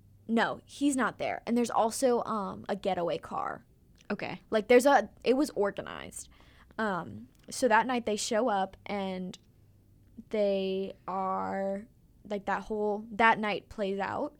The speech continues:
Speaker 1: Han is put into the medically induced coma. Like, they thought they got away with it.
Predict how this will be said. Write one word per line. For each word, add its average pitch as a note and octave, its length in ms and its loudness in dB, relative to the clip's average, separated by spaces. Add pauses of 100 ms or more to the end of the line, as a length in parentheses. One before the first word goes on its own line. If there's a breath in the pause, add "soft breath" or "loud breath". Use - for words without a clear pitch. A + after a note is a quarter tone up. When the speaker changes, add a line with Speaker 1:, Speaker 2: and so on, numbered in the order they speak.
(440 soft breath)
Speaker 1:
Han G3 280 -4
is G3+ 100 -6
put - 220 -4
into G#3+ 160 -8
the G#3 80 -4
medically G3+ 360 -4
induced A3 300 -4
coma. F#3+ 600 -6
Like, F#3+ 260 -8 (720)
they A3 140 -2
thought A3 240 2
they G#3 80 -2
got F#3+ 160 0
away F#3 160 -2
with - 160 -10
it. F#3+ 200 -12